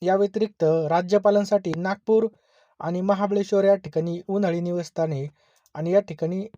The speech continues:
अ, निवासस्थानं आपल्याला पाहायला भेटतात. पुण्यामध्ये राज्यपालाचं अधिकृत निवासस्थान नाहीये पहा. पुढचा प्रश्न आहे, जे सूक्ष्मजीव सडलेले, कुजलेले प्राणी आणि वनस्पतीचं विघटन करतात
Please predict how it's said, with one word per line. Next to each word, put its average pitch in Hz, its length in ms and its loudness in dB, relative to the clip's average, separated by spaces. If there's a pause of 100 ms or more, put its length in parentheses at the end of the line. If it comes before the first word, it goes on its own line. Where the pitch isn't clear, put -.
(440)
अ, 160 140 0
निवासस्थानं 175 480 -2
आपल्याला 165 240 -6
पाहायला 160 280 0
भेटतात. 123 340 -10 (120)
पुण्यामध्ये 202 560 2 (480)
राज्यपालाचं 196 800 2
अधिकृत 190 480 -2
निवासस्थान 170 460 -6
नाहीये 156 300 -6
पहा. 117 200 -14 (960)
पुढचा 233 240 -2
प्रश्न 233 280 -4
आहे, 175 340 0 (140)
जे 220 160 4 (120)
सूक्ष्मजीव 190 580 -2
सडलेले, 214 540 2
कुजलेले 202 560 0 (800)
प्राणी 214 300 0
आणि 240 140 0
वनस्पतीचं 214 600 -2
विघटन 190 400 0
करतात 170 360 2